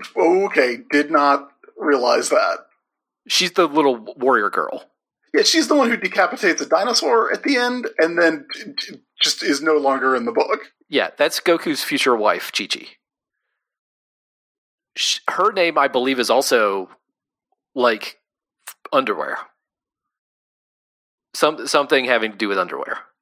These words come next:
Speaker 2: Like, I don't know how old Akira Toriyama was in nineteen eighty-four when he started
Speaker 1: We can,
Speaker 2: this.
Speaker 1: we can find out.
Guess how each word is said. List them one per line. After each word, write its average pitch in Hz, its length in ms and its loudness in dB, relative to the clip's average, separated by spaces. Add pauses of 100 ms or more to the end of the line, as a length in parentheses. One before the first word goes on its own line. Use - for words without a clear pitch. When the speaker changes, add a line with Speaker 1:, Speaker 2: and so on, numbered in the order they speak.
(1500)
Speaker 2:
Like, 127 360 0 (840)
I 202 100 2
don't 277 80 0
know 254 80 2
how 180 280 0 (200)
old 127 320 2
Akira 120 300 0
Toriyama 107 480 2
was 104 240 0
in 104 100 -6
nineteen 104 320 -2
eighty-four 107 520 2 (640)
when 120 100 0
he 110 100 -4 (140)
started 117 300 2
Speaker 1:
We - 60 -2
can, 113 80 2
Speaker 2:
this. 117 200 -2
Speaker 1:
we 143 60 -4
can 139 120 -4
find 135 240 0
out. 135 300 0